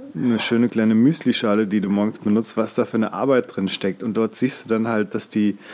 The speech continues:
das Ding erstmal hochziehen müssen, ihren Ton, dann müssen sie es schaben und dann müssen sie es trocknen lassen, einen Tag lang oder zwei Tage lang.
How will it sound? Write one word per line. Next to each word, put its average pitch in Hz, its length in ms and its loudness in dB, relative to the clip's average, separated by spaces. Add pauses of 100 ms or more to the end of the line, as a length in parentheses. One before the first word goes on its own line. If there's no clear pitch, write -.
(880)
das - 240 -8
Ding 135 220 2
erstmal 110 500 -4
hochziehen 143 640 2
müssen, 123 300 2
ihren 120 340 0
Ton, 117 460 0
dann 110 180 0
müssen 113 280 0
sie 101 80 -8
es - 120 -6
schaben 113 540 -2
und 110 220 -4
dann 110 120 0
müssen 113 280 0
sie 101 80 -2
es - 140 -6
trocknen 117 500 -2
lassen, 110 400 0
einen 110 280 -2
Tag 104 380 -4
lang 107 200 -4
oder 104 240 -2
zwei 98 280 -4
Tage 98 340 -6
lang. 101 360 -6